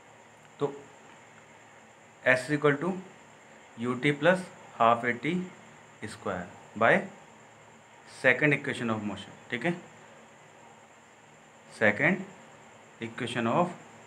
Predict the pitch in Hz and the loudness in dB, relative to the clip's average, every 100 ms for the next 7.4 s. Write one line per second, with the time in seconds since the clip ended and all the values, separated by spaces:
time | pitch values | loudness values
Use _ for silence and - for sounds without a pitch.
0 | - 104 101 92 92 82 - - - - | -12 -6 -6 -6 -12 -16 -18 -20 -20 -20
1 | - - - - - - - - - - | -20 -20 -20 -20 -20 -20 -20 -20 -20 -20
2 | - - 113 107 127 131 127 127 117 127 | -20 0 2 2 2 0 2 2 2 2
3 | 123 175 185 - - - 113 107 110 104 | 4 4 4 -8 -18 2 4 6 4 2
4 | 104 95 - 87 - - - - - - | -2 -6 -10 -12 -12 -20 -20 -20 -20 -20
5 | - - - 160 180 - - - - - | -20 -16 0 0 0 -6 -18 -20 -20 -18
6 | - 113 117 135 143 143 170 180 - - | 0 2 4 4 4 4 0 0 -8 -16
7 | 113 110 104 | -8 -4 -2